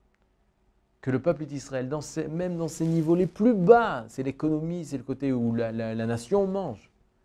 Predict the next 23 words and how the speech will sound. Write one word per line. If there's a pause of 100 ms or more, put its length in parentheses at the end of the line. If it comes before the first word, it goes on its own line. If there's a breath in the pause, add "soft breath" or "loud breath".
(420)
même (380)
dans
le
côté
le
plus
bas
du
plus
bas, (140)
c'est
même
pas
la
nation
qui
mange,
parce
qu'on
mange
pas
de
l'orge.